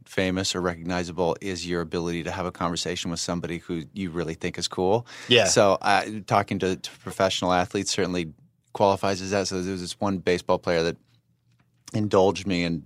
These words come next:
Speaker 1: in some annoying sort of fan questions. And I asked him about steroids. I said, like, "What is it about that that makes, makes the numbers go higher? Is, is it just simply 'cause you're stronger, like, you can just hit the ball harder?"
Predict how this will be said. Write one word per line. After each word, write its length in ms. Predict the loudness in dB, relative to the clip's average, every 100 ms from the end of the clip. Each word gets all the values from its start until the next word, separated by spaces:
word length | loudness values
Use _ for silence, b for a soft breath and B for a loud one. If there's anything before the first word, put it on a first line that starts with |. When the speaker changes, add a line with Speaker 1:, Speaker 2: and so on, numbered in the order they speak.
| -10
Speaker 1:
in 140 | -8
some 280 | -6 -6 -8
annoying 380 | -4 -2 0 0
sort 160 | 0 -2
of 80 | -2
fan 240 | -2 -2
questions. 380 | 0 -2 -2 -2
And 80 | 0
I 60 |
asked 240 | 2 2 0
him 60 |
about 240 | 0 0 0
steroids. 480 | 2 2 4 0 -4
I 40 |
said, 160 | -4 -2
like, 180 | -2 B B B B B 2
"What 200 | 4 6
is 160 | 6
it 80 | 4
about 480 | 2 2 2 2 0 _ _ -14
that 460 | 0 4 4 4 -2
that 200 | -2 -2
makes, 720 | 0 2 2 2 0 0 -2 -10 _ _ _
makes 260 | -2 0 0
the 60 |
numbers 360 | 2 2 2 0
go 320 | 2 4 2
higher? 380 | 2 4 4 4
Is, 180 | -2 -6 -4
is 180 | -2 -2
it 60 |
just 180 | 0 0
simply 220 | 0 -2
'cause 240 | -2 -2 0
you're 60 |
stronger, 520 | 0 2 4 4 2
like, 240 | 2 0 -2
you 80 | -6
can 80 |
just 140 | -4 -4
hit 140 | -4
the 60 | 0
ball 180 | 2 4
harder?" 360 | 2 2 2